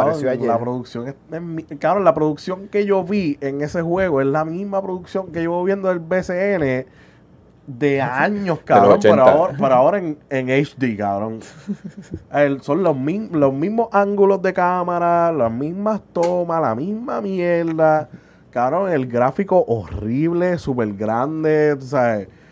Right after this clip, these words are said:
Speaker 2: ocupando un montón de espacio. Como que, cabrón, ¿qué te cuesta hacer un cuadrito en una esquina?
Speaker 3: Es que yo creo que como ahora allá en V A llegaron las cámaras ocho K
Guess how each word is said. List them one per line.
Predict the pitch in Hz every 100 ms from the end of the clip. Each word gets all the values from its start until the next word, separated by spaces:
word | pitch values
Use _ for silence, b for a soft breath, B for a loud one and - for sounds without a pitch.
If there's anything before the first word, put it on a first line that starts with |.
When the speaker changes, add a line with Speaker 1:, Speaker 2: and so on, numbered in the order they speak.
| b
Speaker 2:
ocupando | - 107 110 110 123
un | 139
montón | 139 147
de | 151
espacio. | - - 107 131 139 - 139 139 135 127
Como | 123
que, | 117
cabrón, | 107 107 147
¿qué | 156
te | 143
cuesta | 147 147
hacer | 139 151
un | 160
cuadrito | 165 139 113 139 143
en | 120
una | 123
esquina? | - 117 135 143 127 120 113
Speaker 3:
Es |
que | 110 117
yo |
creo | 117 117
que | 92
como | 85 85 82
ahora | 87 101 104
allá | 80 92
en | 95
V | 95 98
A |
llegaron | 95 92 95
las | 92
cámaras | 92 95 95
ocho | 92 98
K | 104